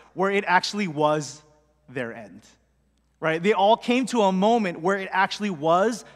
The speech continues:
the end. They were in a situation before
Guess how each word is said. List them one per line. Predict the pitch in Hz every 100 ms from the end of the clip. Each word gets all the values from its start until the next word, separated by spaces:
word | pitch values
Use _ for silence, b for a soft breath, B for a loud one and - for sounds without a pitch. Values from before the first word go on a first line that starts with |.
| B
the | 127 160 180
end. | 165 147 110 - B B 143
They | 175
were | 220 226
in | 226 214
a |
situation | - 233 - 240 220 226 - 180
before | 139 185 - 262 262 220 143